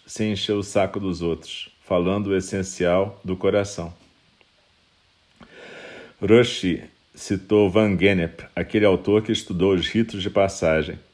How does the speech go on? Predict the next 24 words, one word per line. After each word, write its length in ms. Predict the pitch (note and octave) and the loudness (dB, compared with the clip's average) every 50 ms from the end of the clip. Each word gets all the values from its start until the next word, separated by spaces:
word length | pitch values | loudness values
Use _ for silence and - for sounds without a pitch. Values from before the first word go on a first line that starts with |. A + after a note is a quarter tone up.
| _ - - - - - - _ | _ -20 -20 -20 -20 -20 -20 _
tão 160 | - - A#2 A#2 | -2 -2 0 0
citado 540 | - - A2+ - - G2+ G2+ G#2 G2+ F#2+ | 0 0 -2 0 2 4 4 4 4 2
nos 120 | G2+ G2+ F#2+ | 0 -2 -2
meus 240 | G2 F#2+ F#2 F2+ - | 0 -2 -2 -4 -4
tempos 340 | - G2 G2 G2 F#2 F2+ | -4 -4 -4 -4 -4 -6
de 80 | F2 F#2 | -6 -4
mestrado 800 | F#2+ F#2 F2 E2+ - - F#2+ F2 F2+ F2+ F#2 G2 G#2 A#2+ B2 B2 - _ _ _ _ _ _ _ _ _ _ - | -2 0 -2 -2 -2 -2 0 2 4 4 4 2 0 -2 -8 -12 -16 _ _ _ _ _ _ _ _ _ _ -6
e 380 | F#2 F#2+ G2+ G#2+ A2+ A2+ A2 - - _ _ _ _ _ _ _ _ _ _ _ _ _ _ _ - | -2 0 2 2 2 0 -2 -8 -18 _ _ _ _ _ _ _ _ _ _ _ _ _ _ _ -8
do 140 | D#2 F2 F2 | -6 -6 -2
doutorado 640 | E2 F#2+ G2 G2 G2+ G#2 F2+ E2 F2 F2+ F#2 F2 | 0 0 0 2 2 2 4 4 4 4 4 2
incompleto 720 | F#2+ F#2 F#2 - F#2 F2 E2 - F2 F2 F2 E2+ - - - - | 0 -2 -2 -2 -4 -4 -2 0 0 0 0 0 -2 -8 -12 -10
em 120 | E2+ E2 | -6 -4
antropologia 1080 | E2 F2 F#2+ F#2 - - - - D2+ - E2 E2+ E2+ E2 D#2+ D2+ D2 D2 E2 F2 F#2 | -4 -4 -6 -6 -10 -10 -8 -8 -6 -4 -2 -2 0 0 -2 -2 -4 -4 -2 -2 0
no 120 | F#2 F#2 F2 | 0 -2 -2
P 180 | - - F#2+ | -2 -4 -4
P 180 | F#2 - G2 E2 | -2 -2 -4 -2
Gás, 480 | C#2+ E2 E2 E2+ E2+ F2 - - - - _ - | 0 0 2 2 2 0 -2 -6 -12 -16 _ -2
U 80 | F2+ | 0
F 180 | F2 E2+ E2 - | 0 0 0 -2
R 160 | E2+ F2+ F2+ | -4 -4 -4
J. 400 | D#2+ - E2 D2+ D2 C#2+ - - - - - _ _ _ _ _ _ _ - _ _ _ _ _ _ _ _ - - _ - | -4 -4 -6 -6 -6 -8 -12 -18 -20 -20 -20 _ _ _ _ _ _ _ -20 _ _ _ _ _ _ _ _ -20 -20 _ -4
É, 220 | - F#2 F2 E2 | 0 0 2 0
programa 420 | - - E2+ D#2 D#2 F2 F#2 F#2+ | 0 -2 -6 -4 -2 -2 -2 -2
de 120 | E2+ F2 | -4 -6